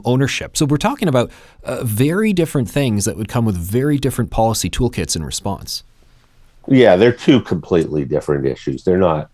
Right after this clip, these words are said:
Speaker 2: I mean, we know that, we know that young people are living at home in record numbers. Like, people under thirty, it's, I think I saw a number, it was closer to forty percent. The,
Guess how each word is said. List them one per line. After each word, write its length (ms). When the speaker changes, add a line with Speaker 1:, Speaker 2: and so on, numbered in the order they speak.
Speaker 2:
I 80
mean, 640
we 240
know 260
that, 260
we 260
know 340
that 140
young 260
people 420
are 80
living 400
at 80
home 420
in 140
record 640
numbers. 480
Like, 160
people 320
under 280
thirty, 540
it's, 360
I 360
think 140
I 100
saw 240
a 40
number, 260
it 60
was 140
closer 340
to 100
forty 400
percent. 600
The, 160